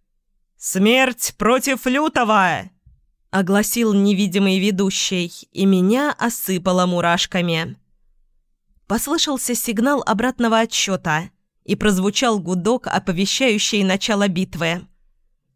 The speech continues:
Сразу после гудка Смерть бросился к Ману, занося кулак и собираясь нанести удар по челюсти.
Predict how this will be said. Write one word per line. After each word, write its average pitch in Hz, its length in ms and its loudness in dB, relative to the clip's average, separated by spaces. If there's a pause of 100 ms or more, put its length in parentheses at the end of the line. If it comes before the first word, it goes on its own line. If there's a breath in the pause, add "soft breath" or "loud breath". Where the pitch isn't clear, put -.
(400)
Сразу 190 600 0
после 190 480 -2
гудка 185 540 -2
Смерть 208 500 0
бросился 202 560 -2
к - 100 -8
Ману, 226 400 2
занося 202 460 0
кулак 226 480 -2
и - 120 -4
собираясь 208 600 0
нанести 196 500 0
удар 185 360 0
по 202 160 0
челюсти. 170 800 -4